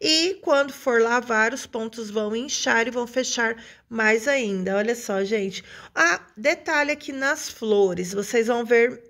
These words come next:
na tampa mesmo. Na flor aqui, eu até teria pérolas, né, como eu mostrei no início desse vlog, da clo-,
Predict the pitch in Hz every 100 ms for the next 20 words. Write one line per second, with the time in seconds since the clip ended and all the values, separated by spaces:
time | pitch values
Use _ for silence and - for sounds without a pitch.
0 | _ 254 277 - 320 339 381 285 175 180
1 | 185 - - - - - - - 294 415
2 | 453 330 240 202 185 185 262 240 240 247
3 | 294 294 330 269 269 269 254 220 233 285
4 | 240 214 226 220 214 214 214 220 220 208
5 | 214 208 226 254 220 208 208 190 208 214
6 | 202 202 220 233 240 220